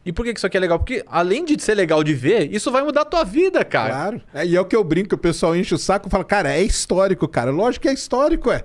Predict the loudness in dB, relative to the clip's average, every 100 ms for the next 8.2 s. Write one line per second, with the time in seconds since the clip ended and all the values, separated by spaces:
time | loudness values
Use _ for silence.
0 | -4 -6 -6 -10 -6 -4 -4 -2 0 0
1 | 0 0 0 0 0 -2 -2 -2 -2 -2
2 | -2 2 2 0 -2 0 0 0 0 -2
3 | -4 -2 0 0 0 0 2 2 0 0
4 | 0 2 2 0 -2 0 0 0 0 2
5 | 2 2 -2 -2 0 2 0 0 0 2
6 | 0 0 -2 -2 -4 0 2 2 0 0
7 | 0 0 0 0 -2 -4 -6 -4 0 2
8 | 2 0